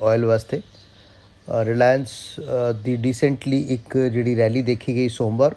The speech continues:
ਉਹਦਾ ਮਾਰਕ ਕਰਦੀ ਹੈ। ਅਸੀਂ ਐਕਸਪੈਕਟ ਕਰ ਰਹੇ ਸੀ ਕਿ ਕਰੂਡ ਨੂੰ,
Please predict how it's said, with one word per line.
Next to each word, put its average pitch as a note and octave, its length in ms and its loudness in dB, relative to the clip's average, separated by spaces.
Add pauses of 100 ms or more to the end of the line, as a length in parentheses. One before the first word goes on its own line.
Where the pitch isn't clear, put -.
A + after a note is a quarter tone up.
ਉਹਦਾ A#2 440 0 (840)
ਮਾਰਕ C3+ 260 2
ਕਰਦੀ G#2 300 -8
ਹੈ। - 100 -18 (2000)
ਅਸੀਂ C#3 180 2
ਐਕਸਪੈਕਟ D#3 360 0
ਕਰ C3+ 160 6
ਰਹੇ C#3+ 120 2
ਸੀ D#3+ 140 -6
ਕਿ D3+ 200 0
ਕਰੂਡ C#3 360 -2
ਨੂੰ, D3 320 0